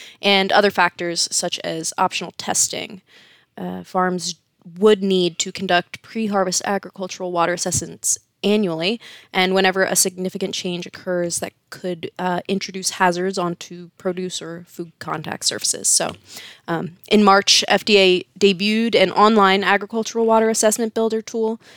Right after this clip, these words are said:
to help farms understand, uh, the different requirements of the proposed rule, um, uh, and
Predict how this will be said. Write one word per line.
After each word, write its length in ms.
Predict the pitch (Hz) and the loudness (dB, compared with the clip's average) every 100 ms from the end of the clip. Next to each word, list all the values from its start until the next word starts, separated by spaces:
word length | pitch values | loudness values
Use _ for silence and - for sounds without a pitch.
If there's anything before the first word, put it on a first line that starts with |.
| - _ - | -20 _ 0
to 140 | 208 | 2
help 320 | 185 175 - | 4 2 2
farms 420 | - 185 180 175 | -2 0 2 0
understand, 720 | - 170 - 180 180 170 - - | -2 -2 -2 -2 -2 -4 -6 -8
uh, 300 | 185 175 170 170 | -6 -6 -8 -12
the 80 | - - _ _ | -16 -16 _ _
different 340 | 190 - 180 - | -2 0 -2 -4
requirements 640 | - 285 277 269 240 247 | 2 4 6 4 0 -2
of 80 | 220 | -6
the 40 | |
proposed 540 | - 220 240 214 - | -8 -4 -2 -4 -8
rule, 460 | 214 226 214 208 208 _ _ _ _ - | -6 -2 0 -2 -4 _ _ _ _ -2
um, 480 | 190 185 175 170 - - - - | 0 0 -2 -6 -10 -12 -12 -6
uh, 40 | 170 170 185 - | -2 -2 -4 -8
and 440 | 185 180 175 - | -8 -8 -10 -14